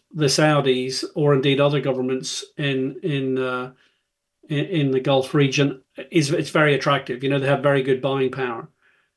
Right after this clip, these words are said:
Um, however, the one thing that they may have buying power, but that does not mean that they have the expertise to run the business and grow the business. And that's where a media company will have more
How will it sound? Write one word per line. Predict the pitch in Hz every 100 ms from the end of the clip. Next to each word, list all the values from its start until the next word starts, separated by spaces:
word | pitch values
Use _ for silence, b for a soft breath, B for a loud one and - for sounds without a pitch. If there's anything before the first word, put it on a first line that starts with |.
| _ _ _ 156
Um, | 147 139 135 - _ _ _
however, | - 180 165 180 147 131 156 - _ _ _ _ _ _ _ _ _ _ _ - 160
the |
one | 147 196 190
thing | 196
that | 170 147 - _ _ _ 185 - _ - - _ _
they | 151
may | 165 196
have | 180 147
buying | 165 165 160 139
power, | 131 123 131
but | 131 139
that | 175 170
does | 156 -
not | 151 151 151
mean | 143 135
that | 135 139
they | 135
have | 135
the | 135 135
expertise | 127 - 131 131 131 127 -
to | 135
run | 123 139 165
the |
business | 160 165 180 156
and | 147 131
grow | 143 139
the | 131
business. | 127 117 123 131 - B B B B B -
And | 147
that's | 165 170 -
where | 160 143
a | 135
media | 139 143 139 131
company | 147 127 135 127
will | 127 131
have | 123 127 123 -
more | 139 135 127 123 123